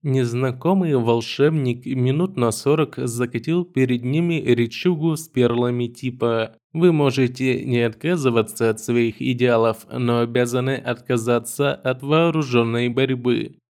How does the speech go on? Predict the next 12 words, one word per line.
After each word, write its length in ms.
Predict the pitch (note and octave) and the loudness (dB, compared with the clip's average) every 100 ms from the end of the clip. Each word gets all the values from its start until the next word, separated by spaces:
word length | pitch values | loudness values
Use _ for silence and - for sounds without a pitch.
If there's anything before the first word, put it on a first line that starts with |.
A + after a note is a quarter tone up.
| _ | _
Когда 480 | B2+ A#2+ A#2 A#2+ A#2 | 2 2 2 2 2
выступающий 1040 | A2+ A2+ B2+ A#2+ A#2+ A#2 - B2+ B2 B2 | -2 -4 -4 0 2 2 0 2 4 4
решил, 680 | B2+ B2+ - E3+ E3+ C3 B2+ | 2 0 -2 0 0 0 -6
что 300 | - - A#2+ | -8 -2 -2
слушатели 840 | B2 C#3+ E3+ - C3 A#2+ A#2 A#2+ | 0 -2 -2 -2 -4 0 2 2
полностью 680 | A#2+ D#3+ G3 D3 - - A#2+ | 4 4 4 2 0 -4 -4
прониклись 640 | - A#2 A#2 A2+ A2+ - | 0 0 0 -4 -8 0
его 280 | A#2+ A2+ A2 | 2 4 2
пафосом, 680 | C3+ C3 B2+ B2 A#2+ A2+ A#2 | 2 -2 -2 -2 -2 -2 -4
передал 680 | - B2 B2 A#2+ D3+ F3+ D#3 | 2 2 2 0 0 0 -4
слово 380 | - C3 E3 | 0 0 2
невыразимцу. 1300 | C3+ A#2 A2+ A#2+ B2 A#2 A#2 A2+ - - A#2+ B2 B2+ | 2 0 2 2 2 0 -4 -6 -10 -8 -6 -8 -10